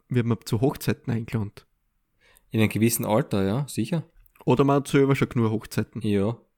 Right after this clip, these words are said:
Speaker 2: das kann man sich auch selber aussuchen, wenn man gern heiratet. Muss man, muss man einen Antrag machen, muss man sich scheiden lassen, dann haben wir schon wieder die nächste Gelegenheit zum, zum Heiraten. Also muss ja wirklich nicht bei einer bleiben. Wobei, ich muss sagen,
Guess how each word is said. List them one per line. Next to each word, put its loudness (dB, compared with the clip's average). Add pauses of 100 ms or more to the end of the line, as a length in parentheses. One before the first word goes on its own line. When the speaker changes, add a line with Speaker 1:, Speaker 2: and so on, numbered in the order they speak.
(140)
Speaker 2:
das -4
kann 0
man 2
sich 0
auch 0
selber 0
aussuchen, -6
wenn -2
man -2
gern 0
heiratet. -4 (680)
Muss -6
man, -6
muss -2
man 2
einen 0
Antrag -2
machen, 0
muss -2
man -2
sich -6
scheiden -2
lassen, -4
dann -6
haben -8
wir -4
schon -4
wieder -2
die -4
nächste -6
Gelegenheit -4
zum, -8 (500)
zum -6
Heiraten. -4 (400)
Also -10 (640)
muss 0
ja 4
wirklich 0
nicht 0
bei -6
einer -2
bleiben. -2
Wobei, -2
ich -2
muss -2
sagen, -6